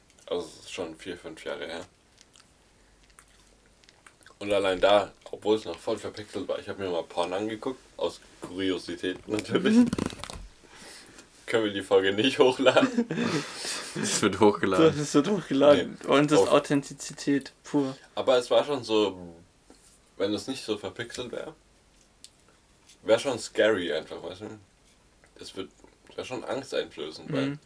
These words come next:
Speaker 1: wenn du wirklich so eine gute Auflösung hättest, so ähnlich wie im, im echten Leben,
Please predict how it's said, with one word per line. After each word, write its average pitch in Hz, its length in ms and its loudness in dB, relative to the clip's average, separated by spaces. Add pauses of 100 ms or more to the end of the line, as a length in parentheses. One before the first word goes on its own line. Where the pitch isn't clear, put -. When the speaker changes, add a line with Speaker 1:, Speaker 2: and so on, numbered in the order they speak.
(1600)
Speaker 1:
wenn 95 140 -2
du 92 60 -6
wirklich 101 220 -4
so 92 120 -12
eine 82 80 -10
gute 85 240 -8
Auflösung 90 400 -4
hättest, 90 400 -10
so - 80 -8
ähnlich 90 320 -6
wie 82 60 -8
im, 80 280 -12 (960)
im - 160 -18
echten - 320 -10
Leben, 110 300 -12